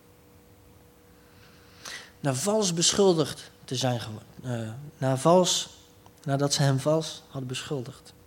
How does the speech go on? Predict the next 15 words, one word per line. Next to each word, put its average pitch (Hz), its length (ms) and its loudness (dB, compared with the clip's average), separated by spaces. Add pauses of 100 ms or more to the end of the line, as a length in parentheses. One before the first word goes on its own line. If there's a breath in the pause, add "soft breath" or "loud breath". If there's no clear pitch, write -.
(1600 loud breath)
De 151 140 -2
volgende 175 440 4
dag, 120 420 -4 (540)
door 143 220 2
een 135 160 -2
massa 175 720 2
van 151 320 2
mensen, 160 500 4 (1000 soft breath)
als 131 120 -2
een 147 100 4
crimineel, 214 680 12 (840 soft breath)
van 127 120 -6
hot 165 220 0
naar 147 200 2
her 170 220 4